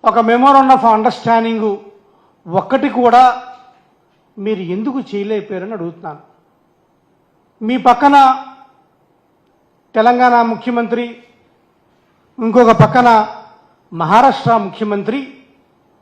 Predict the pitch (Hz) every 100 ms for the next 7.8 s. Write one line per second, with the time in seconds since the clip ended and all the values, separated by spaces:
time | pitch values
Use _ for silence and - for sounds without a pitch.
0 | _ _ _ _ _ 190 180 226 294 262
1 | 233 285 320 269 240 185 - - - 180
2 | 175 247 262 247 240 226 214 208 - 170
3 | 160 208 220 202 175 156 - 254 269 _
4 | _ _ _ _ _ _ _ _ _ _
5 | 196 214 240 247 262 262 240 - - -
6 | _ _ _ _ _ _ 185 196 240 240
7 | 240 240 226 220 220 214 208 -